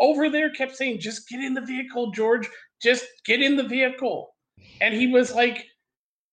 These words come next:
he was like, "I'm not try-, I'm not that type of guy." He's like, uh, y-, you know, they offered to turn on the air conditioner, roll down the window, everything to accommodate this guy, and he just didn't wanna c-, he just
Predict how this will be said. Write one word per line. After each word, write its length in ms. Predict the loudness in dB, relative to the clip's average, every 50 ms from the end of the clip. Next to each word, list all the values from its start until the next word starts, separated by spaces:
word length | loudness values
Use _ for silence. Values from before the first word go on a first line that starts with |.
| _ _
he 120 | 2 2 4
was 80 | 4
like, 120 | 4 2 2 2
"I'm 120 | 2 4 4
not 240 | 4 2 2 0
try-, 260 | -4 -8 -8 -8 -8 -2
I'm 220 | 0 2 2 2
not 220 | 2 0 -2 -4 -6
that 180 | -8 -8 -8 -6
type 220 | -6 -6 -6 -6
of 80 | -8 -6
guy." 300 | -4 0 2 2 2 2
He's 260 | 0 -4 -6 -4 0
like, 220 | 0 2 2 0 -2 2 4
uh, 140 | 4 6 4 2
y-, 120 | -2 -10 -14 -16 _ _
you 100 | -6 -2
know, 160 | 2 2 4
they 160 | 4 4 4 6
offered 280 | 4 4 2 0 -4
to 80 | -6 -4
turn 240 | -2 -2 0 2 2
on 100 | 2 2
the 80 | 2
air 180 | 2 2 0 0
conditioner, 460 | -4 -8 -8 -8 -8 -10 -12 -12 -14 _ _ _ _ _ _ 0
roll 140 | 0 2 4
down 220 | 6 4 6 4
the 60 | 4 2
window, 320 | 2 2 2 2 0 0 0
everything 380 | 0 2 2 2 4 4 4
to 80 | 4 2
accommodate 460 | 0 0 2 4 4 4 2 2 -2
this 160 | -8 -10 -6
guy, 300 | -4 -2 0 0 0 -2 -4 -10 _ _ _ _ _ 0
and 140 | 2 4 4
he 100 | 4 4
just 320 | 4 2 0 0 -6 -4 -2
didn't 280 | 0 0 0 -2 -4
wanna 240 | -2 -2 -2 -2 -4
c-, 60 | -8 -12 -16 -18 -20 -12
he 100 | -10 -2
just 200 | 0 0 0 0